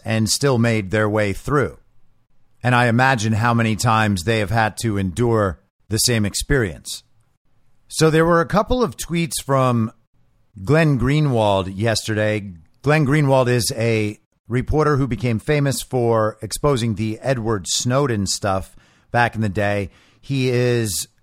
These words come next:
now living in Brazil and is still very much a leftist, but far more connected to reality, it seems, than most of the people who might share his continuing political affiliations.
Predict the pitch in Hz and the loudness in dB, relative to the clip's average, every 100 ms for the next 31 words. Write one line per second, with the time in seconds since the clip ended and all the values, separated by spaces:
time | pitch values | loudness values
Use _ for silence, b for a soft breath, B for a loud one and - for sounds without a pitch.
0 | - 113 135 147 143 135 131 127 123 117 | -6 0 4 4 4 2 2 0 -2 -2
1 | 113 113 104 113 107 175 151 135 127 131 | -2 0 0 0 2 4 4 0 -2 -2
2 | 127 - - 196 190 147 101 156 165 151 | -2 -2 0 0 0 -2 0 2 2 2
3 | 139 135 - - 110 107 131 151 - 180 | 2 0 -2 -6 -4 -2 -2 -2 0 -2
4 | - - B B B 107 143 139 - - | -2 -8 B B B 0 2 2 0 -10
5 | - 170 180 160 143 - 135 123 - 117 | -2 2 2 4 2 0 -2 -2 -2 -6
6 | - 127 117 117 120 120 110 107 104 - | -4 -2 0 2 2 2 0 -4 -6 -10
7 | 101 - - 175 165 120 113 104 - b | -10 -6 -2 2 2 2 0 -2 -6 b
8 | b b - 85 104 143 135 151 147 127 | b b -18 -8 -2 2 4 2 2 -2
9 | 117 - 113 110 110 104 82 127 107 117 | -2 -2 -2 -2 -2 -2 -4 -2 0 0
10 | 110 107 - 123 113 107 107 101 92 - | 0 -4 -4 -2 0 0 -2 -2 -4 -10
11 | _ _ _ _ _ _ - 143 131 131 | _ _ _ _ _ _ -8 -2 0 2
12 | 139 120 104 107 113 107 104 90 110 95 | 2 2 0 0 0 0 -4 -2 -2 -2
13 | 95 101 - - - - | -2 -4 -6 -12 -16 -18